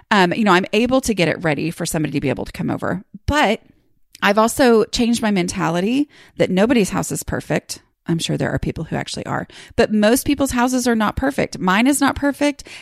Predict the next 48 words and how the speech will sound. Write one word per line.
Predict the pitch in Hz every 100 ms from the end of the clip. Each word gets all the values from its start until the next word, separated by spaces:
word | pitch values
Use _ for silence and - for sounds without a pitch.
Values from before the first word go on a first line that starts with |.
| -
And | 190
I | - 226
know | 247 254
now, | 233 240
because | 247 240 208
I've | 214 214
got | 196
a | 160
whole | 165 226
lot | 262
of | 247
people | 254 240 202
following | 190 220 226
me | 214 220
online, | 226 208 214 233 - - -
that | 180 196
there's | - 214
a | 185
lot | 175 165 156 170 175
of |
people | - 156 - 180 - _ _
whose | - 175
houses | 175 156 151
aren't | - 156
perfect. | - 147 - - -
Okay. | - 196 170 185 - - -
And | 190 175 170 156 -
so | - 185 170
their | 170 208 269
party | - 262 269 254
ready | 202 214 254 190 160 170 - _ _
is | 214
not | 226 240 240
what | 220
I |
should | 190 196
be | 190 -
aiming | 185 208 208
for | 175 170 160 156 175 -
to | 208
have | 190 185 170 156 156 - _
a |
fourteen-year-old | 185 185 - 214 208 165 139 151
come | 185
over | 151 -
to | 160
my | 175
house. | 196 - - -